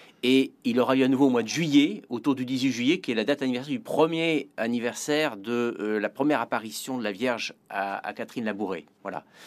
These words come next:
Donc ces deux dates sont très importantes. Il y a une troisième apparition que, que bien sûr raconte, euh, l'actrice. Euh, alors j'invite vraiment tous les Parisiens, tous les,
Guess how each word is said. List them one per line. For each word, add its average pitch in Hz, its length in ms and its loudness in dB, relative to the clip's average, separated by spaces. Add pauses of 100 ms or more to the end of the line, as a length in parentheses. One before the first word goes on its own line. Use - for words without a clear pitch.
(380)
Donc 107 140 -4
ces 113 140 -2
deux 131 120 2
dates 139 160 4
sont 120 100 -6
très 110 240 -2
importantes. 151 600 0
Il 110 80 -4
y - 20 -4
a - 40 -4
une 101 40 -6
troisième 117 300 -2
apparition 107 640 -4
que, 104 140 -10
que 92 160 -10
bien 95 160 -8
sûr 113 200 -8
raconte, 107 460 -8
euh, 95 240 -4
l'actrice. 104 640 -4
Euh, 95 120 -4 (280)
alors 98 120 0
j'invite 131 500 -2
vraiment 120 340 0
tous 123 140 -8
les 104 120 -4
Parisiens, 110 680 0
tous - 180 -10
les, 101 360 -4